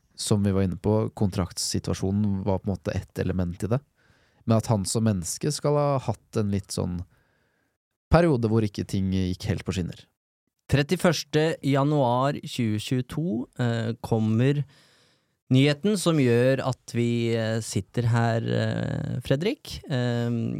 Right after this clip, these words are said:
Speaker 2: Mason Greenwood varetektsfengsles etter at politiet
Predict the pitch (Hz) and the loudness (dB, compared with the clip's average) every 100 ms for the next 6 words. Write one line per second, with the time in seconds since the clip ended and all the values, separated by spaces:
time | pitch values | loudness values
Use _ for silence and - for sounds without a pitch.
0 | - - 113 110 - 135 117 107 107 123 | -8 -6 0 0 0 0 2 0 2 0
1 | 139 - 123 110 98 - - - - - | -2 -4 0 0 0 -2 -4 -6 -10 -12
2 | - - 123 - 214 233 - - _ _ | -8 -2 -2 -2 -4 -6 -10 -20 _ _
3 | _ _ _ - 131 127 120 - 127 117 | _ _ _ -4 -2 0 -2 0 -2 -2
4 | - 117 117 127 147 | -2 -2 0 0 -4